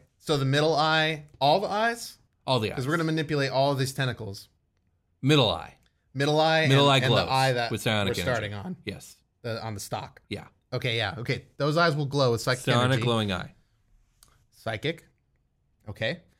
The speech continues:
Speaker 1: Um, hmm.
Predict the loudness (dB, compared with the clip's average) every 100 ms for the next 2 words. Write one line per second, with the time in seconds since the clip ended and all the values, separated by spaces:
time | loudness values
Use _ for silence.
0 | _ _ _ -8 -2 0 0 -2 -4 -10
1 | _ _ _ _ _ _ _ _ _ _
2 | _ _ _ _ _ _ _ _ _ _
3 | -14 -2 -2